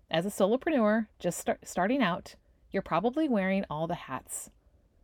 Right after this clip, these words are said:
But eventually, you need to start handing them off.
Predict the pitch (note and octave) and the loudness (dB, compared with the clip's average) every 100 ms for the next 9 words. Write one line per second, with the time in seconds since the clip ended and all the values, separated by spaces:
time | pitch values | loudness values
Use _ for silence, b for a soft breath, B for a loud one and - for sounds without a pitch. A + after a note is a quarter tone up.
0 | _ _ D#3+ E3+ D#3 E3+ B3 C#4+ F4 _ | _ _ -2 0 0 0 0 -2 -4 _
1 | _ _ _ - F3+ F3 G#3+ C#4+ D4+ A3 | _ _ _ -6 -2 2 2 2 0 0
2 | G3+ - E3+ E3+ E3 D3+ C3+ G#2+ - | 0 -2 -4 -4 -4 -6 -8 -10 -12